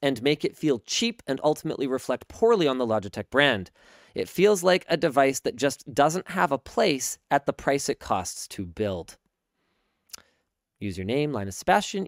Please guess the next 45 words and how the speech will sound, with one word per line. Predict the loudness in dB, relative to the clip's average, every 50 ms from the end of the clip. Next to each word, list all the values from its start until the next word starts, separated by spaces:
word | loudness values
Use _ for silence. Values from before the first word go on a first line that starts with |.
| -6 _
email, | -2 0 2 2 4 4 2 2 0 -2
linus | -4 -4 -6 -8 -8
tech | -12 -14 -14
tips | -14 -16 -16 -16
at | _ -10 -10
gmail | -10 -8
dot | -10 -12 -14 -8
com, | -6 -4 -4 -4 -4 -6 -8 -6
and | -6 -6 -4 -4 -6
we'll | -8 -8
go | -8 -6 -6 -6
ahead | -6 -6 -8 -8 -8 -8 -10
and | -12 -12 -12 -12 -12 -14
post. | -6 -2 -2 -2 -2 -4 -8 -16 -18 _ _ _ _ _ _ _ _ _ _ _ _ _ _ _ _ _ _ _ _ _ _ -2
So | 2 4 6 6 6 4 0 -4 -2 -2
it | -2 -2 0
looks | 0 0 0 0 0 -2
like | 2 2 2 2 2 -2 -14 -20 _ -20 -20 -4 2
that | 2 2 2 2 -2 -10 -14 0
did, | 2 4 4 4 2 0 -8 _
in | -4 -4 -2
fact, | 2 2 2 2 2 0 0
go | 2 4 4 6
up, | 6 6 4 4 2 -2 _ _ _ _ _ _
and | -4 -2 4
all | 4 4 6 6
that | 6 4 4
remains | 2 0 0 2 2 2 2 2 0 -2
to | -4 -4
be | -4 -4 -4
seen | -4 -4 -4 -4 -2 -4 -4 -8 -10 _ _ _ _ _ _ _ _
is | 2 2 2 2 2
whether | 2 2 2 2 2 0
it | 0 -2 -2 -2 -4
stays. | -8 -4 0 0 0 0 -2 -4 -10 -12 -14 -14 -16 _ _ _ _ _
Oh, | 4 6 6 4 2 -2 _
no, | 2 2 4 4
it | 2 2
didn't. | 0 0 0 0 -6 -8 _ 2
Oh, | 2 2 2
crap, | 0 -2 -2 -2 -2 0
you | 0 2
guys | 4 4 2 2
missed | 2 0 0 0 0 -4
this. | -6 -6 -4 -8 -12